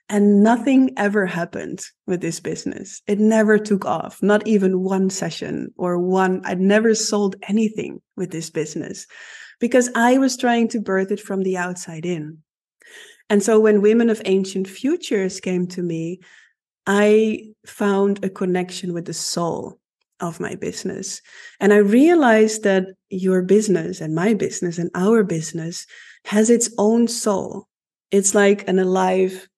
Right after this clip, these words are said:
entity or vibration or field, you could say, that has its own qualities, its own characteristics, its own colors, its own flavors.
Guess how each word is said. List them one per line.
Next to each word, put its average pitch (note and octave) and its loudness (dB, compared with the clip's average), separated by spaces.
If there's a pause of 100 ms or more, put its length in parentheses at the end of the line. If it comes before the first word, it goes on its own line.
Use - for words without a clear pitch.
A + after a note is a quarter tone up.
(120)
entity A#3+ 2
or E3+ -6
vibration F3+ -2
or D3+ -10
field, - 0
you F3 -8
could D#3+ -10
say, G2+ -6 (320)
that F#3+ -4
has G#3+ 4
its G#3+ 0
own G#3 4
qualities, A3+ 0
its - -8
own F3 -2
characteristics, G3+ 0
its E3 -8
own F3+ 0
colors, G#3 2
its F#3 -6
own G3+ 0
flavors. F#3 -2